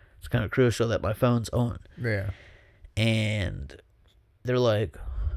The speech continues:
Speaker 1: "Well, did you have an appointment?" And I was like, "You gotta be fucking kidding me."
Speaker 2: Yeah.
Speaker 1: Here's where I start getting annoyed, 'cause I'm like, "No, I called in on Friday,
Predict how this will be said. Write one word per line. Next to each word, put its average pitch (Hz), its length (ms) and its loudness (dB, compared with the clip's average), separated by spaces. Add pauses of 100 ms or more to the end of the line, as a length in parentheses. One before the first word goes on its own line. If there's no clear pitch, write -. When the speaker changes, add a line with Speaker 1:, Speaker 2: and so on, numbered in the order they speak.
(160)
Speaker 1:
"Well, 90 560 0 (340)
did 117 160 -2
you 110 80 0
have 120 200 -2
an 107 60 -6
appointment?" 151 580 -4 (1200)
And 117 100 -2
I 110 80 2
was 107 200 0
like, 80 320 0 (1000)
"You - 120 -20
gotta - 140 -10
be 80 120 -8
fucking 110 580 -4
kidding 113 440 2
me." 80 360 -2
Speaker 2:
Yeah. 104 360 0 (200)
Speaker 1:
Here's 120 240 4
where 120 100 6
I 113 40 6
start 113 280 4
getting 117 180 -2
annoyed, 123 440 4
'cause - 360 0 (520)
I'm - 60 -16
like, 82 320 -2
"No, 85 680 0
I 113 120 2
called 120 440 -2
in 127 400 0 (340)
on 107 220 -2
Friday, 131 640 4